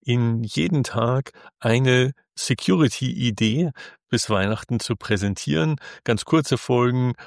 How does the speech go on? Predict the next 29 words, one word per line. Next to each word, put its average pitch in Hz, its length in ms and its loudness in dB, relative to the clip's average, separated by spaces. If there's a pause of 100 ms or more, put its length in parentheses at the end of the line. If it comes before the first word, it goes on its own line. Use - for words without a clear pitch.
wo 113 140 0
Waldemar 110 480 2
und 110 400 -6
ich - 420 -2
uns 123 460 0
aus 120 300 0
unseren 113 560 2
vierundzwanzig 127 720 0
virtuellen 123 560 2
Türchen 123 680 2
jeden 117 280 -2
Tag 110 260 2
für 113 120 -2
Sie 104 180 0
eins - 240 -4
öffnen 117 480 -2 (400)
und 110 400 -2
kurz - 380 0
mit 104 200 -2
Ihnen 104 180 -2
diskutieren. 117 680 -4 (260)
Werden 113 240 0
sehr 104 100 -2
kurze - 380 -2
Folgen, 120 540 0 (440)
aber 107 480 0 (140)
ich - 180 -18
bin 107 140 -2
gespannt, 104 460 -2